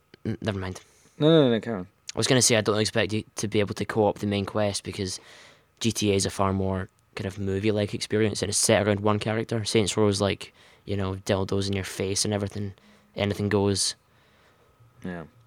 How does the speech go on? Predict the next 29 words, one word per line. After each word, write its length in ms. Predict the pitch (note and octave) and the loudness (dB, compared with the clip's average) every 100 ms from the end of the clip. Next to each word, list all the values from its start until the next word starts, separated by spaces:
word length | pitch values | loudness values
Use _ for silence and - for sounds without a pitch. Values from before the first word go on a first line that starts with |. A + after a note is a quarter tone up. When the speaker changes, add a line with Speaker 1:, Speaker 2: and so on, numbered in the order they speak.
| _ _ _ _ _ _ _ - | _ _ _ _ _ _ _ -6
Speaker 1:
But 100 | - | 0
it 40 | G#2+ | 2
would 140 | G#2+ | 4
be 80 | A2 | 4
nice 140 | G2 | 0
to 60 | - | 0
have 200 | F#2+ F#2+ | 0 0
just 300 | - G#2 - _ _ _ - | 2 0 0 _ _ _ -6
drop 320 | - G2+ - | 2 2 4
in 260 | G#2 G2+ | 2 2
to 120 | F#2+ G#2 | 0 0
someone's 320 | G#2+ G2 F#2+ | 2 2 2
game 340 | G#2+ G2+ G2 | 2 4 2
and 220 | - F#2+ F#2+ | -2 -2 0
mess 220 | F#2+ - | 2 2
about 180 | G2+ G2 | 2 2
in 140 | F#2+ | 2
their, 260 | F#2+ F#2 F2+ - _ _ _ | 0 0 -2 -8 _ _ _
in 160 | G#2 F#2+ | -6 -4
their 280 | F#2+ F#2 F#2 | -2 -4 -6
island 480 | - F#2+ F#2+ F#2+ - - _ - | -4 -2 -2 -4 -10 -18 _ -12
or 40 | |
Speaker 2:
Mm. 40 | G2 | -4
Speaker 1:
whatever. 340 | A2 G2 F#2+ - _ _ _ _ _ _ _ - - | -2 -2 -6 -12 _ _ _ _ _ _ _ -16 -8
Speaker 2:
Yeah, 180 | F2+ D#2+ _ - | -4 -4 _ -12
I 60 | |
agree. 200 | E2+ E2 E2 _ _ - - - - - - - _ - | -8 -8 -8 _ _ -20 -20 -20 -20 -20 -20 -20 _ 2
Question 280 | C3+ - | 2 2
four. 440 | A2+ - A2+ F2+ | -4 4 6 6